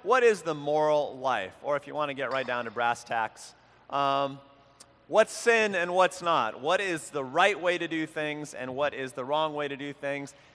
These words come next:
And how does that relate to our life with God and, uh, the grace and forgiveness that He shows us? One of my, uh, favorite stories to tell from, um, from, uh, my mission, uh, work, uh, internationally,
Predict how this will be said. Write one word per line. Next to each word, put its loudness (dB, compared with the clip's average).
And -2
how 10
does 4
that 8
relate 2
to -4
our 2
life 0
with -8
God 2
and, -4
uh, -2
the -10
grace -4
and -8
forgiveness -8
that -4
He -12
shows -8
us? -10
One -6
of -4
my, 0
uh, -2
favorite -8
stories -8
to -14
tell -2
from, -8
um, -6
from, -6
uh, 0
my 0
mission, -10
uh, -4
work, -6
uh, -6
internationally, -10